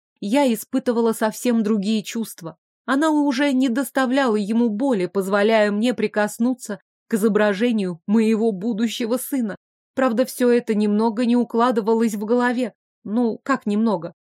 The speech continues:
У меня будет ребёнок. Неважно, когда, главное, что он точно будет. От нахлынувшей радости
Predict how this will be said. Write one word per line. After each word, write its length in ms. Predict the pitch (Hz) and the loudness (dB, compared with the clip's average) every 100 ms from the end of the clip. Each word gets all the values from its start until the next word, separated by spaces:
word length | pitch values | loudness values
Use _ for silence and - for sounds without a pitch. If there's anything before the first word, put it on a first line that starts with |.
| _ | _
У 100 | 202 | 0
меня 300 | 214 220 277 | 2 4 2
будет 380 | 233 247 247 247 | 2 0 0 0
ребёнок. 520 | 285 214 202 180 175 - | -2 0 -2 -4 -10 0
Неважно, 600 | 262 262 277 262 202 208 | 2 4 4 2 0 -2
когда, 580 | 214 202 196 226 202 175 | 0 -2 0 0 0 -2
главное, 460 | 220 233 226 233 | 0 2 2 0
что 220 | - 240 | 2 2
он 120 | 247 220 | 2 2
точно 460 | 285 254 - 226 | 0 0 -2 -2
будет. 400 | 220 269 190 185 _ _ _ - | -2 -2 -4 -6 _ _ _ -10
От 180 | 214 233 | -4 0
нахлынувшей 760 | 233 - 240 240 226 - 233 | 0 0 0 2 0 -2 -2
радости 580 | 240 247 202 196 - 175 | 0 0 -2 -4 -8 -10